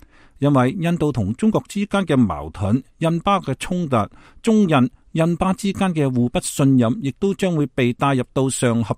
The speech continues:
組織。上合組織嘅所有決策都係響各方討論以及妥協嘅基礎上邊係作出。印巴兩國加入之後，亦都將會使到上合組織嘅運作變得更加複雜化。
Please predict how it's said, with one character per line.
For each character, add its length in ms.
組 160
織。 220
上 240
合 140
組 180
織 80
嘅 160
所 220
有 140
決 200
策 320
都 80
係 180
響 220
各 140
方 320
討 240
論 140
以 20
及 80
妥 260
協 120
嘅 220
基 160
礎 220
上 240
邊 160
係 220
作 200
出。 240
印 240
巴 200
兩 280
國 200
加 140
入 80
之 180
後， 400
亦 120
都 180
將 180
會 120
使 180
到 180
上 220
合 160
組 240
織 140
嘅 100
運 360
作 160
變 200
得 180
更 160
加 140
複 240
雜 100
化。 280